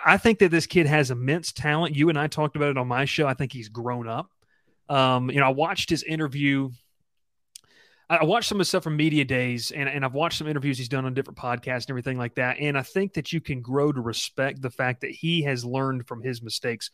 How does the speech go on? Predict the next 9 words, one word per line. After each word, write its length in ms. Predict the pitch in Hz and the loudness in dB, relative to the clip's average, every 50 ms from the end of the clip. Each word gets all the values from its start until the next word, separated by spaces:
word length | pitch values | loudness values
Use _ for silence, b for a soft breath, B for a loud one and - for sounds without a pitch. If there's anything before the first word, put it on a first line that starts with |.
| b b b b b b _ _ | b b b b b b _ _
personally. 420 | 180 170 143 - - - 104 - _ _ _ | 2 2 2 0 -4 -10 -16 -20 _ _ _
Like, 160 | 139 131 - | -4 -2 2
he, 120 | - 175 160 | 4 4 6
like, 180 | 156 143 - | 6 4 6
he 200 | - 185 190 180 | 8 8 10 10
understands 560 | 170 165 151 135 - - 165 151 151 143 123 | 8 8 4 2 0 0 0 0 0 0 -2
where 140 | 123 131 131 | 0 0 0
he 260 | 120 127 135 131 127 | 0 2 2 2 2
is. 320 | 123 120 120 120 117 - | 2 2 2 0 -2 -2